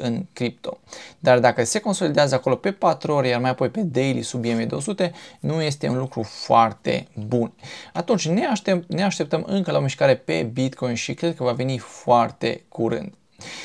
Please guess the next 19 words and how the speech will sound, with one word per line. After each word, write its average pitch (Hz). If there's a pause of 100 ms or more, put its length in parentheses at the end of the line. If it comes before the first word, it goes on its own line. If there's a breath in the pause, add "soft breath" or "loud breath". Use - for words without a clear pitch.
(240 loud breath)
Mergem 220
după 196
aceea 180
pe, 156
eh, 123
dolar. 113
Înainte 180
să 143
mergem 123
pe 120
S -
and 185
P, 160
mergem 147
pe 131
D 120 (160)
X -
Y. - (720 loud breath)
Eh, 117